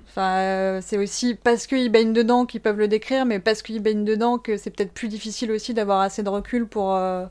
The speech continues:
pour le critiquer, euh, vraiment justement, quoi.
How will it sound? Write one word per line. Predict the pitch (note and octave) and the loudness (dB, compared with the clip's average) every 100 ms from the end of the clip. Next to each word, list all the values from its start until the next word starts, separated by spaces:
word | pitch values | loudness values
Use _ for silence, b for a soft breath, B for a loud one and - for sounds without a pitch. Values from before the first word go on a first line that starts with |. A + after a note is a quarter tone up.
| B B B B B B B B | B B B B B B B B
pour | - G3 | -2 0
le | F#3+ | 0
critiquer, | A3 - G3+ A3+ G#3+ | -2 -6 -4 2 4
euh, | G#3 G3 | 4 4
vraiment | G#3 G#3 G#3+ | 2 2 -4
justement, | G3 - A#3+ B3 | -6 -6 -4 -4
quoi. | A3+ F#3 | -4 -10